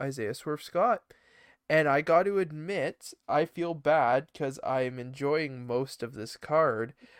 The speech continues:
I give no shits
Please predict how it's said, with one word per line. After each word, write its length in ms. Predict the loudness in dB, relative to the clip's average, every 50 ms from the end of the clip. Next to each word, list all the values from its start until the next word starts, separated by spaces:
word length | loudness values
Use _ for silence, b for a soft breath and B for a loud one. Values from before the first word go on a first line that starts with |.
| B B B
I 200 | 2 4 4 4
give 480 | 4 0 -2 -2 -2 -2 -4 -6 -16 -20 _ _ _ _ _ _ _ _ _ _ _ _ _
no 560 | -20 -20 -20 -20 -20 -14 -6 2 4 6 6
shits 840 | 6 4 0 -2 -2 0 0 -2 -2 -4 -10 -16 -14 -14 -16 -18